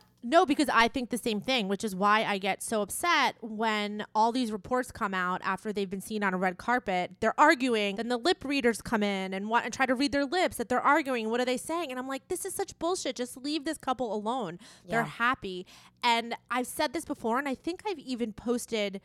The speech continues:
Speaker 1: pictures. Ben Affleck is so nice to fans. I think what I posted that really struck a chord was somebody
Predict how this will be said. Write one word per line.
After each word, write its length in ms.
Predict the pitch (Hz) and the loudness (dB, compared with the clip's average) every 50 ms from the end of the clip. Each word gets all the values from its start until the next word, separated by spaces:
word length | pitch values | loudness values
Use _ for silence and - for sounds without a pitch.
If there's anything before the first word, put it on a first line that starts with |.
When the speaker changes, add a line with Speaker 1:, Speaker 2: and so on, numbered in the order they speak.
| _ _ _ _ _ _ _ | _ _ _ _ _ _ _
Speaker 1:
pictures. 500 | - 349 392 - - 269 226 214 196 202 202 175 _ | -4 -4 -2 0 -2 0 0 0 -2 -4 -10 -14 _
Ben 200 | _ 247 254 320 415 480 - - | _ -2 -2 -2 -2 -6 -8 -6
Affleck 380 | 214 208 208 - - 269 277 - - _ _ | -6 -6 -6 -6 -6 -6 -6 -6 -10 _ _
is 180 | - 240 226 - | -4 -4 -4 -4
so 540 | - - - - - - 240 240 294 370 392 | -6 -8 -8 -4 -2 0 0 2 2 0 0
nice 420 | 359 285 240 220 233 254 240 - | -2 -2 -2 -2 -2 -4 -6 -8
to 120 | - - 240 | -8 -10 -10
fans. 720 | - - - 185 175 185 190 214 247 294 302 - - - - - - - - - - - _ _ _ _ _ _ _ _ _ _ _ _ _ _ _ _ _ _ _ | -8 -6 -4 -2 0 0 0 0 -2 -6 -12 -14 -14 -16 -16 -20 -20 -20 -20 -20 -20 -20 _ _ _ _ _ _ _ _ _ _ _ _ _ _ _ _ _ _ _
I 120 | - 240 247 | -4 -4 -4
think 400 | - - _ - 349 359 440 - | -4 -6 _ -2 -2 -2 -2 -6
what 220 | 294 233 262 277 | -4 0 2 2
I 80 | 277 262 | 2 2
posted 500 | - 247 254 262 240 - - 262 247 240 | 2 2 2 2 0 -2 -2 -2 0 0
that 180 | 233 - 208 | -2 -4 -4
really 320 | 190 202 226 240 240 254 247 | -6 -4 0 0 0 0 0
struck 320 | 226 - - 233 208 - | -4 -2 -2 -2 -2 -2
a 60 | 220 | -8
chord 440 | - - - 220 202 202 196 202 190 | -14 -4 -2 0 2 2 2 0 0
was 120 | 190 208 - | -4 -4 -4
somebody 640 | - - - 254 240 269 285 359 349 339 339 339 | -4 -4 0 0 0 0 0 0 0 0 -2 -2